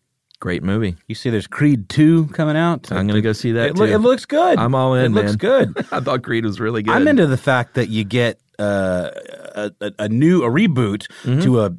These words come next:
Speaker 2: a sequeled, heavily sequeled franchise like that, and then you
Speaker 1: Pretty
Speaker 2: get,
Speaker 1: cool.
Speaker 2: and then you get the sequel to the reboot,
Speaker 1: Yeah.
Speaker 2: <laughs> and it's got old Rocky in it as the old man. I think it's
Speaker 1: Yeah.
Speaker 2: genius.
Speaker 1: It was really pretty smart
Speaker 2: Yeah, yeah,
Speaker 1: to,
Speaker 2: yeah.
Speaker 1: uh, to go with Apollo Creed's
Speaker 2: Yeah.
Speaker 1: son.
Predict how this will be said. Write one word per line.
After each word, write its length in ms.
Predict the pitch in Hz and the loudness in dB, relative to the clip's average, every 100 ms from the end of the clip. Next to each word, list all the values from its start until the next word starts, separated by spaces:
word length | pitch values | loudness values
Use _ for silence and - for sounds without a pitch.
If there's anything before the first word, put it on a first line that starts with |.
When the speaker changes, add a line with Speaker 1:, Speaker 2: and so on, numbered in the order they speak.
| - | -8
Speaker 2:
a 140 | 98 95 | -8 -8
sequeled, 600 | - - 190 170 156 120 | -8 -6 -2 2 2 4
heavily 380 | 175 196 160 123 | 2 2 2 2
sequeled 560 | - 127 120 110 101 | -2 -4 0 -2 -2
franchise 640 | - 131 110 - 98 90 | -2 -2 -2 -2 -4 -4
like 200 | 90 85 | -6 -6
that, 260 | 92 87 113 - - - | -4 -4 -6 -10 -12 -4
and 140 | 135 | 0
then 100 | 175 | 2
you 60 | 170 | 2
Speaker 1:
Pretty 120 | 131 | 2
Speaker 2:
get, 160 | 147 113 | 2 2
Speaker 1:
cool. 80 | 127 | 2
Speaker 2:
and 80 | |
then 80 | 147 | 2
you 80 | 160 | 2
get 160 | 139 - | 0 -2
the 80 | 107 | -6
sequel 520 | - 175 170 143 123 | -2 0 2 2 2
to 140 | - | 0
the 100 | 123 | 0
reboot, 580 | 107 135 180 135 110 101 | 2 4 2 2 0 0
Speaker 1:
Yeah. 260 | 117 117 85 - | 0 0 -2 -4
Speaker 2:
<laughs> 100 | 151 | -2
and 140 | 131 | 0
it's 160 | 143 131 | 0 0
got 340 | 156 139 131 | 0 0 0
old 300 | - 170 190 | 2 4 4
Rocky 480 | 143 151 175 170 120 | 2 2 2 0 0
in 160 | 110 107 | 2 2
it 200 | 113 123 | 0 2
as 160 | 127 | 0
the 140 | 117 135 | 2 4
old 260 | 151 147 139 | 4 4 2
man. 340 | 151 143 117 | 2 2 2
I 120 | 131 | 0
think 180 | 139 - | 0 2
it's 80 | 139 | 2
Speaker 1:
Yeah. 220 | 180 139 | 2 0
Speaker 2:
genius. 680 | 92 190 220 135 76 - - | 0 0 2 2 -2 -4 0
Speaker 1:
It 120 | 139 | 2
was 180 | 135 143 | 0 0
really 320 | 165 160 143 | 0 2 0
pretty 260 | 151 131 | 0 -2
smart 380 | 110 120 107 98 | -2 -2 0 2
Speaker 2:
Yeah, 160 | 175 156 | 2 2
yeah, 120 | 139 | 2
Speaker 1:
to, 60 | 143 | 2
Speaker 2:
yeah. 180 | 127 101 | 2 2
Speaker 1:
uh, 240 | 101 98 | 0 -2
to 100 | 90 | -4
go 140 | - 98 | -4 -4
with 120 | 92 | -4
Apollo 360 | 90 98 90 85 | -4 -4 -4 -4
Creed's 200 | 92 143 | -2 0
Speaker 2:
Yeah. 140 | 127 | 0
Speaker 1:
son. 360 | 95 90 85 | 0 -2 -6